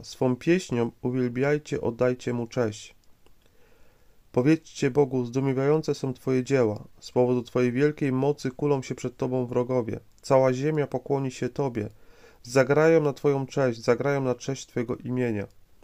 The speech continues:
A więc psalmista zachęca nas do tego, żeby nasze życie charakteryzowało się uwielbieniem dla Boga,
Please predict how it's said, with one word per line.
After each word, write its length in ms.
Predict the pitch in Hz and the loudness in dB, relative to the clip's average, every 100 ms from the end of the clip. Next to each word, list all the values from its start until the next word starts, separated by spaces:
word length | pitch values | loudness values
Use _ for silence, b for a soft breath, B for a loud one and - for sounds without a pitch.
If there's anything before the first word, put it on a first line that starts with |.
| _ - _ - - | _ -20 _ -18 -4
A 140 | 113 | -2
więc 480 | 123 123 120 - - b b b | 0 -2 -4 -10 -16 b b b
psalmista 640 | - 123 135 165 - 113 107 | 0 0 2 -4 -4 -4 0
zachęca 540 | 117 117 147 131 110 | -2 0 -4 -2 -2
nas 220 | 110 110 | -2 -4
do 80 | 113 | -6
tego, 220 | 117 113 | -6 -6
żeby 320 | 113 110 117 | -6 -2 -2
nasze 340 | 113 127 - 135 | 0 -2 -4 -8
życie 560 | 123 139 - 107 113 - b b b b b | -4 -4 -2 -2 -2 -6 b b b b b
charakteryzowało 920 | - 123 123 135 127 123 127 139 143 | 2 2 2 0 -2 -2 0 2 0
się 180 | 131 131 - | -2 -8 -6
uwielbieniem 640 | 135 127 123 117 120 123 117 | -6 -2 -2 -2 -4 -4 -2
dla 140 | 113 | -2
Boga, 380 | 110 120 104 | 0 -2 -2